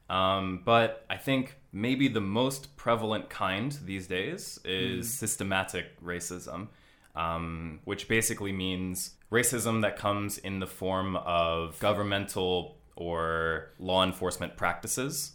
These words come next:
Speaker 2: Hi,
Speaker 1: that
Speaker 2: hi, hi.
Speaker 1: unfairly target,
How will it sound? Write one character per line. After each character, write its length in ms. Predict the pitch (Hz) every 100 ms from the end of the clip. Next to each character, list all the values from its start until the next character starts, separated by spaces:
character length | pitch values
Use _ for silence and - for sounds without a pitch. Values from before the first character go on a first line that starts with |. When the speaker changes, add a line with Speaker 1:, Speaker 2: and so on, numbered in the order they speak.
| -
Speaker 2:
Hi, 120 | 147
Speaker 1:
that 160 | 92 104
Speaker 2:
hi, 100 | 107
hi. 160 | 107 110
Speaker 1:
unfairly 880 | 110 - 104 104 101 98 90 90 -
target, 580 | - 92 87 85 82